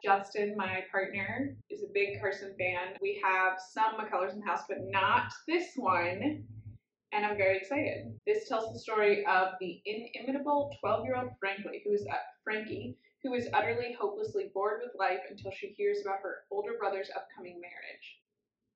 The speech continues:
Frankie takes an overly active role in the wedding. She hopes even to go uninvited on the honeymoon. Okay, this sounds like a feisty young woman story, and I'm excited.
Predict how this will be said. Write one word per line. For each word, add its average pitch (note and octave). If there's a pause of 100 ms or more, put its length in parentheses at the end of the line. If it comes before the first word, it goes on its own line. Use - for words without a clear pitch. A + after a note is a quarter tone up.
(600)
Frankie A3
takes G#3
an F#3+
overly F#3
active F3 (100)
role E3
in -
the -
wedding. -
She G#3+
hopes G3+
even G#3+
to A3+
go F#3+
uninvited F#3+
on D#4+
the F3
honeymoon. - (440)
Okay, -
this -
sounds F#4
like A#4+
a -
feisty B3
young G3
woman A3
story, C#4+
and -
I'm -
excited. -